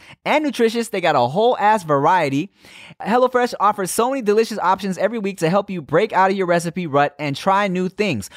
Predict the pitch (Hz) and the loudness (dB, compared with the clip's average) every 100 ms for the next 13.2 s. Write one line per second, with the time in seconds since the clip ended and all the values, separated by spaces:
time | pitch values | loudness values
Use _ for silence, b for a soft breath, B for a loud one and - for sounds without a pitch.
0 | B - 208 208 196 220 262 262 254 240 | B 0 2 2 2 2 2 0 -2 -2
1 | 226 196 196 180 202 196 127 131 180 190 | 0 0 0 -2 -4 -4 -2 -2 0 -2
2 | - 131 131 135 202 233 233 202 180 175 | -2 -4 -2 0 0 -4 -4 0 2 2
3 | 175 - 143 - 170 135 120 - 226 254 | 0 -4 -6 -2 0 0 -2 0 0 2
4 | 240 190 190 190 190 175 131 123 135 180 | -2 0 0 -2 -8 -6 -4 -2 0 2
5 | 180 180 B _ - 254 262 254 b - | 0 -2 B _ -4 -2 -2 -6 b -2
6 | 165 190 190 b b 107 160 143 - 143 | 2 4 2 b b -2 2 2 0 0
7 | 196 196 226 220 156 156 208 214 214 196 | 0 2 2 2 2 4 2 2 -4 -4
8 | 208 143 170 202 190 B - 185 - - | -4 -4 0 0 0 B -6 -4 -6 -2
9 | 294 330 214 131 101 - b b 262 262 | -2 0 -2 -2 -6 -10 b b 2 2
10 | 262 269 208 240 254 254 240 - 294 330 | 2 0 0 0 2 2 0 -6 -4 -4
11 | - 262 254 220 180 196 202 202 180 160 | 2 0 2 -6 -4 -4 -4 -6 -6 -4
12 | 151 175 196 - 160 214 190 147 131 120 | -2 0 0 2 2 2 2 2 2 0
13 | 127 | -2